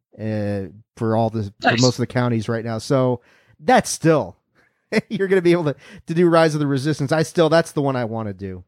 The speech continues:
Speaker 1: 'cause can't just be you, Pat.
Speaker 2: Great.
Speaker 1: Somebody else has gotta ride the damn
Speaker 2: Great,
Speaker 1: thing.
Speaker 2: great, greatest ride I've ever ridden. Period.
Speaker 1: Yes.
Speaker 2: End of discussion.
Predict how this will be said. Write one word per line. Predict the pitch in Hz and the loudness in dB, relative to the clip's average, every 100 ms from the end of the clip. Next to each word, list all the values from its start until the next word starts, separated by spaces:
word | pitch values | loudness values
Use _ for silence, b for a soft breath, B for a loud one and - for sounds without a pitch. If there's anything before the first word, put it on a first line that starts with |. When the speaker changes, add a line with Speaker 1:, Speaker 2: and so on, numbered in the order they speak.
| _ | _
Speaker 1:
'cause | 101 92 - - _ _ _ _ _ _ | -16 -16 -16 -20 _ _ _ _ _ _
can't | - 214 | -2 -2
just | 233 - | -2 -8
be | 190 | -8
you, | 135 175 | -6 -8
Pat. | - 98 | -8 -4
Speaker 2:
Great. | 180 190 | 0 2
Speaker 1:
Somebody | 170 170 | 2 4
else | 190 139 | 2 0
has | |
gotta | 123 123 | -4 -4
ride | 113 117 101 | -4 -6 -10
the | |
damn | 90 - | -8 -2
Speaker 2:
Great, | 214 220 | 0 0
Speaker 1:
thing. | 113 | 2
Speaker 2:
great, | 202 214 185 | 2 2 2
greatest | 202 226 214 | 2 2 0
ride | 208 202 196 | 2 4 4
I've | 180 | 2
ever | 170 156 | 2 0
ridden. | 147 127 - _ _ _ _ _ _ _ _ | -2 -4 -14 _ _ _ _ _ _ _ _
Period. | 175 156 135 127 _ _ _ _ | 2 2 2 -6 _ _ _ _
Speaker 1:
Yes. | 107 113 - - - | -14 -14 -16 -20 -2
Speaker 2:
End | 165 | -2
of | 156 | -2
discussion. | 143 - 139 - 92 | -10 -8 -8 -8 -12